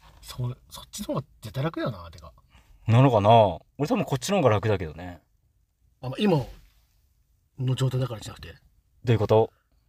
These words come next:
Speaker 1: それに慣れてるからとかじゃなくて？
Speaker 2: 慣れてるからってのもあるけど。
Speaker 1: ああ。
Speaker 2: テンポ感よく行く方が、俺は気持ちいいし楽だな。
Speaker 1: え、でもこっちの方さ、結構少なくない？
Speaker 2: どういうこと？
Speaker 1: テンポ感よく行く人。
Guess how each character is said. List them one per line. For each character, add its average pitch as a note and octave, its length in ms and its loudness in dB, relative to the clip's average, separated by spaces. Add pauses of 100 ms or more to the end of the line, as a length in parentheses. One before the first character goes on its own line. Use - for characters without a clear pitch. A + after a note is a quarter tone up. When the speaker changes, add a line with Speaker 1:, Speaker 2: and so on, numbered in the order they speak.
Speaker 1:
そ - 100 -2
れ D#3+ 80 4
に D3+ 60 4
慣 D#3+ 80 4
れ D#3 80 2
て C3 100 -6
る G#2+ 60 -8
か G#2 80 -16
ら G2+ 60 -18
と - 60 -20
か - 60 -20
じ - 80 -20
ゃ F#2+ 40 -20
な F#2+ 60 -20
く - 40 -20
て？ - 200 -20 (280)
Speaker 2:
慣 A2 100 6
れ A#2+ 80 6
て B2 80 2
る G2+ 80 -2
か G2 100 -4
ら F2 60 -4
っ - 40 -10
て F2+ 80 -6
の D#2+ 60 -4
も D2+ 100 -6
あ D2 40 -8
る D2 80 -12
け - 60 -14
ど。 C#3+ 80 -2
Speaker 1:
あ C3 320 -4
あ。 - 20 -10 (380)
Speaker 2:
テ D#3+ 100 2
ン D#3+ 80 4
ポ F#3 120 2
感 C3 180 6
よ A2+ 100 2
く - 100 -4
行 G2 100 -4
く F#2+ 100 -8
方 G2 180 -2
が、 E2 240 -8 (100)
俺 G#2+ 160 -6
は G#2+ 100 -2 (340)
気 - 100 -6
持 G#2+ 140 0
ち - 80 -8
い A2 40 -2
い G2+ 40 -4
し - 120 -10
楽 - 200 -10
だ - 80 -14
な。 C3 100 -14
Speaker 1:
え、 D3+ 60 -2
で C#3 80 2
も C3 100 -4
こ - 140 -6
っ - 60 -18 (140)
ち - 140 2 (140)
の A4+ 340 2
方 - 60 -10 (180)
さ、 A2 320 -14 (320)
結 - 160 2
構 D3 100 -4
少 - 280 -4
な C#4 80 8
く - 120 -4
な - 60 -10
い？ - 20 -20 (840)
Speaker 2:
ど A2 80 -4
う - 20 0
い - 20 -2
う - 20 -8
こ G2 80 -4
と？ A#2+ 200 6
Speaker 1:
テ E3+ 80 2
ン E3+ 100 0
ポ E3+ 180 -10
感 C3+ 220 -4
よ C3 100 -4
く A#2 120 -10
行 A2+ 100 -16
く - 100 -20
人。 - 200 -20